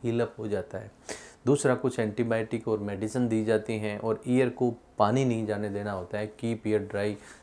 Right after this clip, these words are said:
जब भी आप नहाओ तो कॉटन को नारियल या सरसों के तेल में डुबो के निचो के और कान में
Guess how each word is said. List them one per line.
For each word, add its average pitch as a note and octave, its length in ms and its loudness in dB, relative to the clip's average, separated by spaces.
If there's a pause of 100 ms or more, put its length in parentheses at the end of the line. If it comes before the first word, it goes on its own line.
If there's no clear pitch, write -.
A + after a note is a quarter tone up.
(120)
जब G#2+ 180 2
भी A2 120 4
आप A2 240 4
नहाओ G#2+ 340 -2
तो A2 140 -4
कॉटन A2 440 2
को A2 140 -2
नारियल G#2+ 420 0
या A2 60 2
सरसों G#2+ 400 -4
के G#2 80 -4
तेल G#2 260 -2
में G2 220 -6
डुबो G2+ 220 0
के A2 180 -8
निचो G2+ 260 -4
के G#2+ 180 -4
और G#2+ 220 0
कान G2+ 140 -2
में C#3+ 200 -4